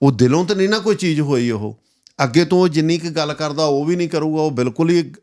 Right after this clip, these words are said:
ਇ-, ਇਸ ਤੋਂ ਦੂਰ ਰਹੂਗਾ। ਮੈਨੂੰ ਲੱਗਦਾ ਇਹ ਗਲਤ ਗੱਲ ਆ ਯਾਰ, ਹਰ ਗੱਲ 'ਤੇ ਕਿਸੇ ਨੂੰ ਧਮਕੀ ਦੇ ਦੇਣੀ, ਧਮਕੀ ਨਾਲ ਉਹ ਕਰਵਾਇਆ ਜਾ ਸਕਦਾ ਉਹ ਚੀਜ਼,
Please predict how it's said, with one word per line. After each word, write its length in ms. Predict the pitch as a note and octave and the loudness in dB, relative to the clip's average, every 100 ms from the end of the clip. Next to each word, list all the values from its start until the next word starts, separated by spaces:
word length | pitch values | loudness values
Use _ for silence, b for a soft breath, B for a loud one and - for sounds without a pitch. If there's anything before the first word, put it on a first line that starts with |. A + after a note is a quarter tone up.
| - | -4
ਇ-, 180 | D3 D3 | -2 -2
ਇਸ 160 | D3+ C3+ | -4 -6
ਤੋਂ 320 | D3 D3 C#3 b b b | -6 -6 -6 b b b
ਦੂਰ 260 | A#2 C3 C3+ | -2 0 2
ਰਹੂਗਾ। 360 | C#3+ C#3+ C3 C3 b b b D3+ | 0 0 -4 -8 b b b 0
ਮੈਨੂੰ 220 | G3 A#3 | 2 2
ਲੱਗਦਾ 280 | G3 F3 F3 | 2 2 0
ਇਹ 60 | |
ਗਲਤ 280 | D3 C3+ C#3+ | 0 -2 -2
ਗੱਲ 260 | C3+ B2 A#2 | -2 -4 -4
ਆ 40 | |
ਯਾਰ, 220 | A2+ A#2 | -4 -4
ਹਰ 260 | A2+ A#2+ C#3 | -4 -2 -2
ਗੱਲ 260 | B2 B2 A#2+ | 0 -2 -2
'ਤੇ 220 | A#2 B2+ | -4 -4
ਕਿਸੇ 240 | B2 A#2+ | -4 -4
ਨੂੰ 160 | B2 A#2+ - | -4 -6 -4
ਧਮਕੀ 380 | C#3 A#2 B2+ A#2 | -4 -4 -4 -4
ਦੇ 220 | A2+ A2+ | -4 -2
ਦੇਣੀ, 380 | A2+ B2 A#2+ A#2 b b b - | -4 -4 -6 -8 b b b -2
ਧਮਕੀ 400 | D3+ B2 C#3 D3+ | -2 -2 -2 0
ਨਾਲ 280 | D3+ D#3 - _ - | 0 -2 -6 _ -6
ਉਹ 140 | D#3+ D3 | -4 -2
ਕਰਵਾਇਆ 600 | D3+ C3+ B2+ C3 D#3+ D#3+ | -2 0 2 2 0 0
ਜਾ 200 | D3 A#2+ | -2 -2
ਸਕਦਾ 360 | C3 B2+ E3 | -4 -2 -2
ਉਹ 140 | D#3 C#3 | 0 -2
ਚੀਜ਼, 280 | A#2+ G2 | -4 -6